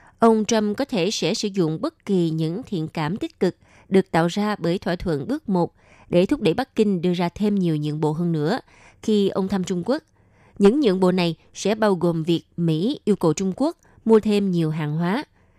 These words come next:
ngay cả khi Trung Quốc không có nhu cầu nội địa cao về những sản phẩm đó, cũng như buộc Bắc Kinh phải cam kết thực hiện những cải cách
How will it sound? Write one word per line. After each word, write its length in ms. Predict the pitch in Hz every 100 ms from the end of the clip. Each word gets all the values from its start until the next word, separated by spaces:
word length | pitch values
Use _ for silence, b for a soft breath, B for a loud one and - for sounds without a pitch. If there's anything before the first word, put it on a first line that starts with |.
| b b b
ngay 100 | 262
cả 180 | 220 214
khi 260 | - 220 208
Trung 200 | 196 185
Quốc 160 | 311 _
không 160 | - 220
có 80 | 254
nhu 160 | 233
cầu 160 | 202 165
nội 200 | 151 151
địa 140 | 156
cao 360 | 156 196 196 170
về 100 | 165
những 180 | 147 156
sản 180 | - 175
phẩm 200 | 156 180
đó, 240 | 180 254 - b b b b -
cũng 160 | 240
như 160 | 294 294
buộc 240 | 202 196
Bắc 220 | 320 -
Kinh 180 | 262 240 - b
phải 160 | - 185
cam 220 | 202 180
kết 260 | 220 269 -
thực 160 | 180
hiện 240 | 180 160 156
những 220 | 156 208
cải 180 | 196 165
cách 200 | 277